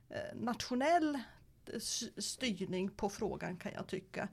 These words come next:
Och det tycker jag är lite problematiskt. Nu har ju vi kommit en bit på väg och jag vill vara tydlig med att vi har kommit en bit på väg, men vi har ganska mycket att göra. Men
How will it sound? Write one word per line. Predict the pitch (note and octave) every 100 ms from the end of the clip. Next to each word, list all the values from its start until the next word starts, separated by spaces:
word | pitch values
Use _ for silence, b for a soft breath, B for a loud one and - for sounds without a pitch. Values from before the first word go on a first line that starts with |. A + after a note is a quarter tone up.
| B B B
Och | -
det | A#3+ D4+
tycker | - D4 -
jag | G#3 F#3 E3+
är | - F#3+ F3
lite | F3+ G3+ - F#3 F#3 -
problematiskt. | - G#3 G#3+ - - - C#4 -
Nu | A#3+
har | D#4+
ju | C#4+
vi | B3 A3+ - B B B
kommit | B3+ A3+ A3+
en | A3+
bit | G#3+ G#3 -
på | A#3
väg | F#4 F3 G3+
och |
jag | G#3+
vill | A#3 A3+
vara | A3
tydlig | - G#3+ A#3+
med | C#4+
att | G#3+ -
vi | A#3+
har | C#4+
kommit | C4 A3 G#3
en | G3+
bit | G3+ G3+
på | A3
väg, | D4 G#3+ G3+
men | G3+
vi | G#3
har | G#3+ G#3+ -
ganska | A3 G3+ - A#3
mycket | B3+ - - C#4+
att | -
göra. | A3 A3+ F#3+ G#3+ A#3
Men | A#3